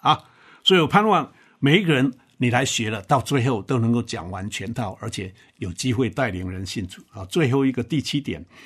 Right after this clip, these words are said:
具有继续学习、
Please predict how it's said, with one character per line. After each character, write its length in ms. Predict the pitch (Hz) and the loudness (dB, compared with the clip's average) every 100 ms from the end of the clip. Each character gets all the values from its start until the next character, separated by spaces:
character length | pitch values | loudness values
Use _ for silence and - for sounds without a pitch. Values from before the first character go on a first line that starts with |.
| - - _ _ | -20 -20 _ _
具 280 | - 285 202 | 4 6 6
有 460 | 139 127 127 139 - _ | 6 4 4 2 -4 _
继 300 | - 311 233 | -2 4 4
续 400 | 151 - 233 139 - | 4 4 2 0 -4
学 320 | - 151 175 | -2 2 4
习、 400 | - 139 156 | 4 0 -2